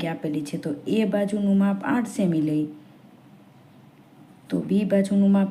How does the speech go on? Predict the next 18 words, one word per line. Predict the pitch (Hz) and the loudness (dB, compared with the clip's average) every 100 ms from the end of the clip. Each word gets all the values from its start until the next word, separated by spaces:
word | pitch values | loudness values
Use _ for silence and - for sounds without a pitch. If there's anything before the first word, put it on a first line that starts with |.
| - | -4
કેટલું | 214 208 196 | -4 -2 -2
થાય? | 185 185 - | -2 -2 -2
અગિયાર | 226 226 190 - | -2 2 2 2
સેમી | 165 156 156 | 0 0 0
લેવાનું. | 156 151 147 151 151 - - - - - - - - - - - | 0 0 2 2 -2 -6 -20 -20 -20 -20 -20 -20 -20 -20 -20 -6
તો | 190 | -4
આપણે | 175 190 - | -2 -2 -2
ત્રીજી | 202 220 175 160 - | 0 0 0 -2 0
સી | 220 175 | 0 2
બાજુ | 156 147 196 220 - - - - | 0 0 0 -2 -6 -18 -20 -10
શોધવાની | - 170 147 151 160 208 233 - - - 165 | -4 -2 0 0 2 2 -2 -8 -20 -10 0
રહેશે. | 190 180 - 143 139 - - - - - - - - - - - - - - | 2 0 -2 -2 -2 -10 -20 -20 -20 -20 -20 -20 -20 -20 -20 -20 -20 -20 -6
ચાલો, | 196 165 147 - - - | -4 -2 -4 -10 -20 -14
તો | - 175 | -4 -2
હવે | 202 202 | 0 -2
સૌ | 220 214 | -4 -2
પ્રથમ | 214 214 208 | -2 -2 -2
આપણે | 202 202 214 | -4 -4 -6